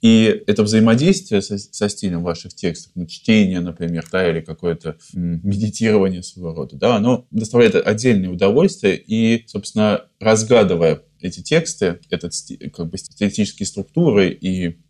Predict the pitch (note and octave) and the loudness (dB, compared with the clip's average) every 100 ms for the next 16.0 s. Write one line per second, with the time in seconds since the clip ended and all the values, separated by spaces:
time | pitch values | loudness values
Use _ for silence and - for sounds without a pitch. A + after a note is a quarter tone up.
0 | - G2+ G2+ G2 C3 D#3+ - G2+ - F#2 | -6 -4 -2 4 4 4 0 -8 -6 -10
1 | E2 _ _ G2+ G2 G2 G2 _ G#2+ A#2+ | -10 _ _ -4 2 0 -2 _ 2 2
2 | A2+ G#2 G#2 A2 A2+ G#2 - F2+ - G2 | 4 2 2 2 4 2 0 -14 -6 -6
3 | F2+ F#2 E2+ D#2 _ G#2 G2+ F#2+ E2+ - | -4 -4 -6 -10 _ -2 2 0 -2 -4
4 | F2+ E2+ F2+ D#2+ - _ _ - A2+ - | -4 -2 -2 -2 -6 _ _ -2 -2 -2
5 | - A3+ C#3 A#2 A#2+ A#2+ D#3+ E3 - A2 | -2 2 4 2 0 0 0 0 -2 2
6 | G2+ G2 - G2+ A2 G#2 G#2+ - A2+ G#2+ | 4 2 0 -2 0 0 -2 0 2 4
7 | G#2 G2+ G#2 F#3 F#3+ D3 F2 - E2 - | 4 4 0 2 2 2 -2 -10 -10 -10
8 | - G2 A2 A#2+ - E2+ D2 G#1 - - | -4 0 2 0 -6 -4 -4 -8 -16 -14
9 | D#2 E2+ - _ _ A#2 C3+ B2+ - A2 | -10 -10 -12 _ _ 4 4 0 -2 -4
10 | - E3+ C#3 A#2 A2+ - A#2+ B2+ E2+ - | 0 0 0 -2 -6 -4 2 4 2 -4
11 | D#2 F2 F#2+ E2+ E2+ D#2 - _ E2+ D#2+ | -6 2 4 4 0 -12 -20 _ -6 -4
12 | F#2 F#2+ F2 E2+ F2+ G#2 - - F2 F2 | -4 -4 -4 -2 0 0 -2 -10 -8 -8
13 | F2 F2+ G2+ G2+ F#2+ F#2 G2 F#2 F#2 F2+ | -8 -2 0 0 0 -2 -2 -4 -8 -8
14 | F2 E2 D#2+ - E2+ D#2+ - - E2+ D#2 | -10 -12 -12 -12 -12 -12 -10 -6 -6 -6
15 | - - D#2 D#2+ _ D2 A#2+ C3 A#2 | -14 -12 -10 -10 _ -6 -4 -4 -6